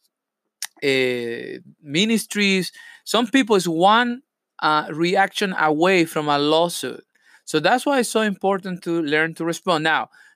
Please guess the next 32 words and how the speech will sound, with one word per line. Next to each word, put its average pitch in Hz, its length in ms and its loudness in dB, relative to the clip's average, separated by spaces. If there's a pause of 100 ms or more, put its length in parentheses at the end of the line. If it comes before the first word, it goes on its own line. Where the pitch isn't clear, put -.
(100)
during 247 340 2
the 254 120 2
times 208 540 2
when 151 200 -2
there's 147 160 -4
a 151 60 0
lot 170 160 2
of 175 140 -2
pressure, 165 580 2 (420)
uh, 131 440 0
when 143 320 -4
there's, 143 340 -2
the 139 200 -8
things 175 680 -6
are 139 120 0
not 165 340 -2
clear, 147 520 0 (480)
um, 135 800 0 (140)
people 208 260 2
who's 190 280 0
no 202 680 2
good 196 200 2
leaders, 175 580 2 (360)
uh, 139 260 4
are, 139 160 2 (220)
they, 147 400 -2
they 151 140 -4
get 180 160 -2
find 214 240 -2
out. 220 280 2
They, 156 200 0
they're, 156 320 -2